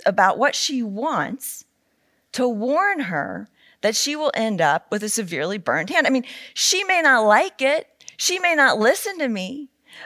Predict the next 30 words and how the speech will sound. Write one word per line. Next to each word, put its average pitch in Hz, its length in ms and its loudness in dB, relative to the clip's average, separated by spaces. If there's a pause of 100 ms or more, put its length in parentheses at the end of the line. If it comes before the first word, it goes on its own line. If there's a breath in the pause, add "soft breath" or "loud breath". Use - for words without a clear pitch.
but 254 140 10
at 254 180 6
least 339 540 -4
she 269 240 -2
has 233 160 -2
the 196 100 -8
chance - 720 -6 (160 soft breath)
to 247 80 -6
be 220 140 -2
saved 202 520 -6
from 202 220 -6
a 208 60 0
lot 151 360 -2 (320 soft breath)
of 247 200 -4
pain. 320 480 -12 (1040 soft breath)
And 220 100 0
see, 247 180 -2
we 285 300 -2
as 302 140 -2
Christians, 202 500 -4
we 208 100 -4
go 240 220 4
through, 247 260 -4
if, 220 240 0
if 339 280 -2
we 254 100 -2
go 208 180 0
through 170 220 -8
life 147 340 -4 (280 loud breath)
condoning 233 600 2